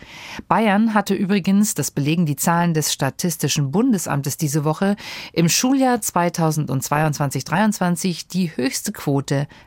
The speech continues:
an Sitzenbleibern. Vier Komma eins Prozent der Schülerinnen und Schüler im Freistaat wiederholten eine Klassenstufe.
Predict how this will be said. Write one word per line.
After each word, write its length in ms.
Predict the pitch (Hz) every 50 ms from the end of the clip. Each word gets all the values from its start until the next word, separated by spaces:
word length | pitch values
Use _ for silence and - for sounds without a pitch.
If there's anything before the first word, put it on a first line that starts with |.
| _ -
an 200 | 160 175 180 160
Sitzenbleibern. 1040 | - 131 113 - - - 127 120 123 117 113 123 123 113 98 104 107 - - 160 -
Vier 460 | - - - - 240 247 269 277 269 -
Komma 280 | - 190 190 202 196
eins 240 | - - 170 165 -
Prozent 440 | - - 165 - - 160 165 180 -
der 100 | 147 131
Schülerinnen 520 | - - 226 214 214 185 170 165 156 156
und 160 | 151 147 135 -
Schüler 320 | - - 240 240 233 -
im 80 | 147 135
Freistaat 600 | - - 156 165 170 160 - 175 160 156 160 - - - - - - - - _
wiederholten 560 | - 233 240 214 180 185 151 131 - - 113
eine 160 | 107 104 98
Klassenstufe. 640 | - - - 127 - 160 139 - - - - - -